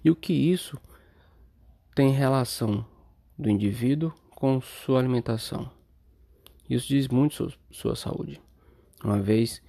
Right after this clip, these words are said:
que refeições feitas sem o devido cuidado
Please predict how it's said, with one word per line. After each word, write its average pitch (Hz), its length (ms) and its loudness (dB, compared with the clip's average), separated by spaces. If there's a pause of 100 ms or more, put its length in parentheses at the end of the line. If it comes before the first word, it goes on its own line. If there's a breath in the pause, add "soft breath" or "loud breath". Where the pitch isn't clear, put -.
(240 soft breath)
que - 100 -4
refeições 113 680 0
feitas - 640 -4
sem - 200 -4
o 107 80 2
devido 107 340 0
cuidado 107 540 -2